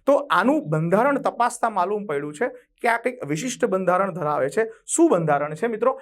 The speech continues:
એને આપણે જોઈએ, એને આપણે આકૃતિથી સમજવા પ્રયત્ન કરીએ. તો ડાયબોરેન આવો કંઈક દેખાય છે. આ ટોટલ છ હાઇડ્રોજન છે. છ હાઇડ્રોજનમાંથી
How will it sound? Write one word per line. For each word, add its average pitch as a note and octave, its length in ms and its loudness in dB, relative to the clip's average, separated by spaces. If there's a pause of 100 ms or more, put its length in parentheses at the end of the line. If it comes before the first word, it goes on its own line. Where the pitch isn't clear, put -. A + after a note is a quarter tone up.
(180)
એને A#3 260 2
આપણે F#3 300 -2
જોઈએ, D3+ 260 -2 (180)
એને C#4 140 0
આપણે C#4+ 240 0
આકૃતિથી C#4+ 480 -8
સમજવા A3 400 0
પ્રયત્ન G3+ 340 0 (120)
કરીએ. F#3+ 200 0 (320)
તો D3+ 140 0
ડાયબોરેન B3+ 580 2
આવો A3 300 6
કંઈક G3+ 160 -2
દેખાય C3+ 380 -10
છે. - 120 -20 (320)
આ B3+ 140 0
ટોટલ B3+ 420 0
છ B3+ 240 4
હાઇડ્રોજન D#3+ 480 0
છે. - 80 -20 (380)
છ - 80 -4
હાઇડ્રોજનમાંથી C4 760 2